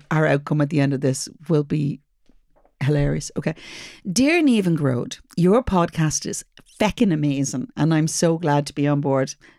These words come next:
So are we, Sandra." I mean, it's not your real name, but, you know, that's good. "I have a weird problem, and I think you guys could be the people to help.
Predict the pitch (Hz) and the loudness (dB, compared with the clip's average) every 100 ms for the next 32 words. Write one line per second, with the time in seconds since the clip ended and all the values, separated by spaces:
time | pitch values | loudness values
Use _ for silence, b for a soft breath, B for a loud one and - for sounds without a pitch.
0 | - - 147 151 147 143 147 151 147 147 | -10 -2 2 2 0 -4 -4 -2 -2 -2
1 | 151 _ - - 147 147 143 147 - 139 | -8 _ -20 -4 0 2 2 -2 -2 -2
2 | 135 135 143 143 143 - 165 151 160 - | -2 -2 -4 -6 -8 -4 -2 -2 -4 -6
3 | - - - B B B B B 208 247 | -8 -10 -14 B B B B B 0 2
4 | 294 247 175 185 185 190 190 - 156 147 | 2 2 2 2 4 0 -2 -2 -2 0
5 | 135 139 - 143 160 165 - 202 220 190 | 0 0 0 0 2 0 0 0 2 0
6 | 170 160 151 - 151 151 147 147 147 143 | 2 2 0 -2 -2 0 0 0 0 0
7 | 147 139 139 | 0 2 2